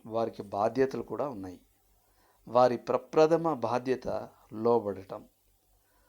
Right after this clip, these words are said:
వారికి సంతోషమిచ్చే విషయాల్లోనే గాక, వారు ప్రతి విషయంలో లోబడాలి. వాళ్ళ తల్లిదండ్రులు ఎప్పుడైనా ఓ తప్పుడు పని చేయమని చెప్తారా?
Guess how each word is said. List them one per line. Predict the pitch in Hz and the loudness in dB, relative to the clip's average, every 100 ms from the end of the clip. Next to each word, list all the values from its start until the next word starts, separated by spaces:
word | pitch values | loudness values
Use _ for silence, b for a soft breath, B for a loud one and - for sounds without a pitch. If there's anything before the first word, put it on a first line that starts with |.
| _ _ | _ _
వారికి | 117 131 135 131 | 6 6 6 0
సంతోషమిచ్చే | - 135 143 170 170 160 151 - 151 | -4 -2 0 0 0 -4 -6 -4 -4
విషయాల్లోనే | 135 120 127 123 123 120 | -4 -4 -2 0 0 -2
గాక, | 117 113 110 151 160 110 - b b b | -2 -2 -2 -2 -4 -4 -10 b b b
వారు | 113 120 | 2 2
ప్రతి | 117 - 113 - | 2 -2 -2 -2
విషయంలో | 156 156 160 151 175 | -4 -2 -2 -2 -2
లోబడాలి. | 151 101 101 92 92 98 _ _ _ _ _ _ _ _ _ - | -2 -4 -4 -8 -10 -16 _ _ _ _ _ _ _ _ _ -6
వాళ్ళ | 117 123 120 | 4 4 4
తల్లిదండ్రులు | 117 131 151 156 151 151 | 0 0 0 0 -2 -4
ఎప్పుడైనా | 135 117 117 139 143 151 151 - - | -2 -2 0 0 0 -2 -6 -8 -8
ఓ | 117 | -6
తప్పుడు | - 104 - | -4 -6 -6
పని | 127 127 123 | -4 -4 -4
చేయమని | - 113 117 113 | -6 -6 -8 -10
చెప్తారా? | 104 - 117 113 | -12 -4 -2 -2